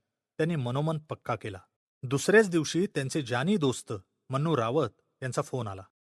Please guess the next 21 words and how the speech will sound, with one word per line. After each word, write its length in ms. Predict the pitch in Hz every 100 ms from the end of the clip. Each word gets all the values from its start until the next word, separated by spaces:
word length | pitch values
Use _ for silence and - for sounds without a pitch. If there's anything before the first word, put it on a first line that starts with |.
| _ -
"पंकज, 460 | 143 208 202 110 - _ _ _ _ _ _ _ _ _ -
how 180 | 151 214
are 100 | 226
your 120 | 226
legs?" 260 | 220 202 135 - - _ _ _ _
त्यांनी 160 | 131 127
विचारले. 380 | 117 120 107 98 _ _ _ _ _ _ _ _ _ _ - -
"What 400 | 156 123 160 160
legs 280 | 160 127 110
यार?" 260 | 117 120 110 - - _ _ _ _ _ _
आपल्या 280 | 135 131 170
नेहमीच्या 460 | 151 139 175 165 185
टोलेजंग 680 | - 160 175 196 175 202
हास्यानिशी 640 | 190 143 135 - 160 151 170
पंकजनी 540 | - 131 117 139 156
उत्तर 360 | 147 - 123 107
दिले. 220 | 104 90 _ _ _ _ _ _ _ _ _ _ _ _ _
"मन्नू, 640 | 113 139 175 214 226 180 107 - _ _ - - 160 170
कौन 260 | 175 202
सी 160 | 190 226
टांगे? 580 | 214 214 226 226 151